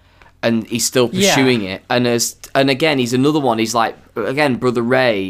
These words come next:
Speaker 1: is, like, at the centre of this as someone who was at war years ago, but grew tired and broken and disillusioned. And so moved away and tried to heal and tried to do something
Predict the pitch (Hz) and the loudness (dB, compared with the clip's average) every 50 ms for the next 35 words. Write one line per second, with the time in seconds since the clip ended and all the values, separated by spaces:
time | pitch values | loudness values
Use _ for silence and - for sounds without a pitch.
0 | - - 110 104 98 113 104 101 98 - - 101 104 - 131 123 104 92 107 101 | -6 -8 -8 -6 -4 -4 -4 -4 -4 -6 -8 -6 -6 -4 -4 -4 -4 -6 -8 -6
1 | - 104 98 - - 110 - - - 120 117 110 104 101 113 107 101 98 101 120 | -6 -6 -6 -6 -6 -8 -6 -4 -4 -2 -2 -2 -2 -4 -4 -4 -4 -2 0 2
2 | 127 117 - 117 117 - - 104 110 107 101 101 104 98 104 110 110 110 101 104 | 2 2 2 0 0 0 -2 -4 -4 -2 -2 -2 -2 -2 -2 -2 -2 -2 -4 -6
3 | 101 - 95 92 92 95 92 92 - 101 98 98 98 - _ - - 104 101 101 | -6 -4 -4 -4 -4 -4 -6 -6 -6 -4 -4 -4 -4 -6 _ -14 -8 -6 -4 -2
4 | 101 98 98 98 98 95 - _ _ _ _ _ _ _ _ _ _ _ _ _ | -2 -2 -2 -4 -6 -8 -12 _ _ _ _ _ _ _ _ _ _ _ _ _
5 | - - 127 123 117 107 107 101 110 110 107 - 110 113 117 117 113 - 110 107 | -4 -2 0 0 2 0 0 0 -2 -4 -4 0 2 2 2 2 0 -2 -6 -6
6 | 104 95 - 110 - - 110 107 110 117 123 120 101 95 92 87 87 87 85 85 | -6 -6 -4 -4 -4 -4 -4 -2 0 0 0 0 -2 -4 -8 -10 -10 -14 -14 -16
7 | 90 87 - _ _ _ _ _ _ _ _ _ _ _ _ _ _ _ 117 113 | -16 -18 -20 _ _ _ _ _ _ _ _ _ _ _ _ _ _ _ 0 0
8 | 110 107 104 - 117 110 107 104 104 104 101 104 113 113 104 - 127 120 110 131 | 0 0 -2 -2 0 0 2 0 0 0 0 0 0 -2 0 0 -2 0 2 2
9 | 139 131 113 98 90 90 90 90 87 - _ _ _ _ 110 107 104 - 107 104 | 2 2 2 0 -2 -4 -10 -14 -14 -16 _ _ _ _ -10 -10 -6 -4 -4 -4
10 | - - 113 117 127 143 135 127 110 92 90 90 92 95 - _ _ - 113 104 | -2 -2 -4 -2 0 0 2 2 0 0 -2 -6 -10 -12 -16 _ _ -12 -12 -10
11 | - - 117 110 104 110 98 107 104 101 - 110 104 - - 113 104 101 101 98 | -4 -4 -4 -2 -4 -6 -8 -8 -6 -6 -6 -6 -8 -6 -6 -4 -4 -4 -4 -6
12 | 98 98 95 | -6 -8 -10